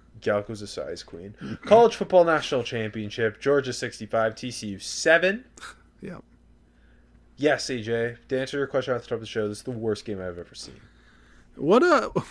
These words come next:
Speaker 2: so I'm a, I'm a loser, and I had this game on three different screens, getting all twenty-two, the, the Skycam
Speaker 1: I
Speaker 2: view and the main broadcast,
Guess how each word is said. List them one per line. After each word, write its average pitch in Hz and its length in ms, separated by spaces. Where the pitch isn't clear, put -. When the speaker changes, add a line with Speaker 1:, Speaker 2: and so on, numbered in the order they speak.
Speaker 2:
so 160 320
I'm 147 200
a, 143 120
I'm 135 160
a 113 260
loser, 113 420
and 117 100
I 117 60
had 127 180
this 127 140
game 127 140
on 110 120
three 117 360
different 110 300
screens, 110 480
getting 123 260
all 123 200
twenty-two, 120 680
the, 107 260
the 151 100
Skycam 135 640
Speaker 1:
I - 40
Speaker 2:
view 131 200
and 127 80
the 120 60
main 131 220
broadcast, 127 760